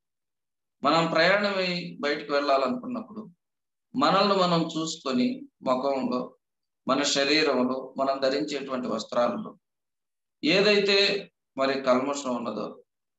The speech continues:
ఏదైతే మరకలు ఉన్నాయో, మచ్చలు ఉన్నాయో,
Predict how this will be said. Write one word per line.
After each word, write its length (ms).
ఏదైతే 760
మరకలు 520
ఉన్నాయో, 500
మచ్చలు 480
ఉన్నాయో, 360